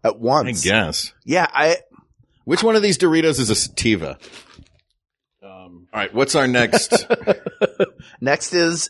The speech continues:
Speaker 1: is what is now sort of the standard bearer of Doritos.
Speaker 2: Mm-hmm.
Speaker 1: It's nacho cheese. The
Speaker 2: Yeah.
Speaker 1: nacho cheese Dorito. This is like,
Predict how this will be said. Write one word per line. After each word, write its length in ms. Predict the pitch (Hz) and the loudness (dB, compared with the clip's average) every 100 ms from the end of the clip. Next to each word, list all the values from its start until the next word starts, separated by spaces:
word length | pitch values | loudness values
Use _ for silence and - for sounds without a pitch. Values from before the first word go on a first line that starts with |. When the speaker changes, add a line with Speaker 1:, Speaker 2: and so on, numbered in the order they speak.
| - | -2
Speaker 1:
is 300 | 151 147 131 | 0 0 -2
what 160 | 135 151 | -2 -2
is 140 | 131 | 0
now 240 | 139 156 | 0 0
sort 220 | 180 196 170 | 0 -4 -2
of 60 | |
the 80 | 143 | -4
standard 520 | - 131 135 147 135 | -4 -2 2 0 0
bearer 560 | 139 131 127 131 131 - - - - | 0 2 4 2 2 -2 -14 -20 -4
of 160 | 135 131 | -4 -2
Doritos. 680 | 151 185 220 98 95 - - - | -2 0 2 2 0 -4 -14 -6
Speaker 2:
Mm-hmm. 380 | 107 123 139 131 | 0 0 0 -4
Speaker 1:
It's 180 | 139 - | -8 -4
nacho 420 | 135 135 131 156 | 0 2 2 0
cheese. 540 | 147 240 196 73 - - _ _ _ _ | 0 -2 -4 -6 -14 -20 _ _ _ _
The 80 | 135 | 0
Speaker 2:
Yeah. 180 | 160 190 | 2 2
Speaker 1:
nacho 200 | - 208 | 2 -2
cheese 320 | - 196 175 | 0 -2 -2
Dorito. 440 | 143 135 110 87 95 | 0 2 2 0 -2
This 160 | 156 | 0
is 160 | 196 156 | 0 0
like, 320 | 175 156 - | 2 0 -2